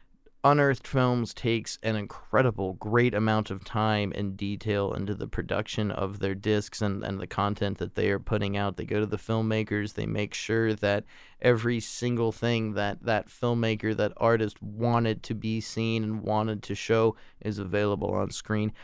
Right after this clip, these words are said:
I highly recommend finding it. Sometimes on episodes like this, we would have a warning that would let you know that you're gonna hear about some awful stuff and it could be triggering, but I, I just don't even see a place for it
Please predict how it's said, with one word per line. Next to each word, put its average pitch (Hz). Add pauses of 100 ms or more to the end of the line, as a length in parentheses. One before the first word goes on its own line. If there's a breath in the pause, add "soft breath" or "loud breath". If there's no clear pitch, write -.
(180 loud breath)
I 104
highly 143
recommend 58
finding 104
it. -
Sometimes 127
on 131
episodes 120
like 117
this, 117
we 120
would 120
have 113
a 113
warning 107 (500)
that 117
would 120
let 117
you 120
know 113
that 101
you're 113
gonna 104
hear 110
about 90
some 95 (420 soft breath)
awful -
stuff -
and 98
it -
could 98
be 101
triggering, 101
but 113 (100)
I, 110
I 107
just 113
don't 127
even 117
see 110
a 104
place 110
for 98
it 92